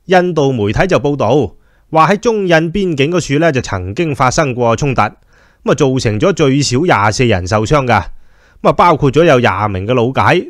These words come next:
同埋呢四名嘅印軍。咁啊，嚟到今日啊，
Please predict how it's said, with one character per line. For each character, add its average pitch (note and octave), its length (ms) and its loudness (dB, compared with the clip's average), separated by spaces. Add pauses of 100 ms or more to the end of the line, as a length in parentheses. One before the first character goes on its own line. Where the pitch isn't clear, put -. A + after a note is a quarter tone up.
同 G2 260 -8
埋 G2 220 0
呢 D#3 120 4
四 A#2 140 0
名 A#2 380 0
嘅 B2 100 -2
印 C3 180 0
軍。 F3 280 0 (720)
咁 G#3 80 2
啊， - 20 4
嚟 B2+ 140 4
到 F3+ 100 2
今 F#3+ 180 0
日 C#3+ 40 2 (100)
啊， C3 240 2